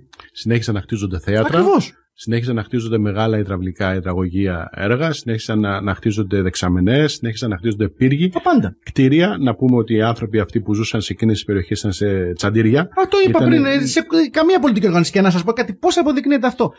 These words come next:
Speaker 2: Ποιος λαός επαναστάτησε μετά το θάνατο του Αλεξάνδρου;
Speaker 1: Ε, εννοείς;
Speaker 2: Από τους υποτελείς λαούς. Κανένας.
Speaker 1: Α, κανένας.
Speaker 2: Γιατί,
Speaker 1: Κανένας.
Speaker 2: ξέρετε γιατί;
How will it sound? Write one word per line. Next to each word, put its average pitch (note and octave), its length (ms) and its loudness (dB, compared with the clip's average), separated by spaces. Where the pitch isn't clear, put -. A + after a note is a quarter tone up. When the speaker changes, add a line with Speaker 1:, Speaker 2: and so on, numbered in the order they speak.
Speaker 2:
Ποιος E4+ 260 2
λαός A#3+ 260 2
επαναστάτησε C3+ 580 0
μετά G#2 160 -2
το G2+ 80 -10
θάνατο F2 300 -8
του F#2 80 -18
Αλεξάνδρου; F2 360 -12
Speaker 1:
Ε, F#2+ 80 -18
εννοείς; A2+ 380 -8
Speaker 2:
Από - 200 -12
τους - 100 -10
υποτελείς D4 440 2
λαούς. C#3 300 2
Κανένας. C4+ 380 2
Speaker 1:
Α, - 40 -16
κανένας. - 500 -2
Speaker 2:
Γιατί, G3+ 220 0
Speaker 1:
Κανένας. E3 280 4
Speaker 2:
ξέρετε A#3+ 260 0
γιατί; G3 180 -2